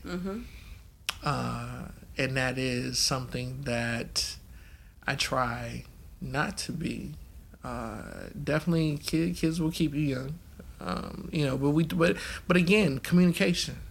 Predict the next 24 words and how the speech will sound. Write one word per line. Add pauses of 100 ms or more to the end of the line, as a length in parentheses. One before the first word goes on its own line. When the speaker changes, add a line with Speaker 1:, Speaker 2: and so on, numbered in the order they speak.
(280)
Speaker 2:
communication.
It
is,
it
is
huge. (100)
It
is
huge. (540)
You
have
to, (1000)
for,
for
any,
for
any (220)
father
out
there (720)
who
may
be
struggling,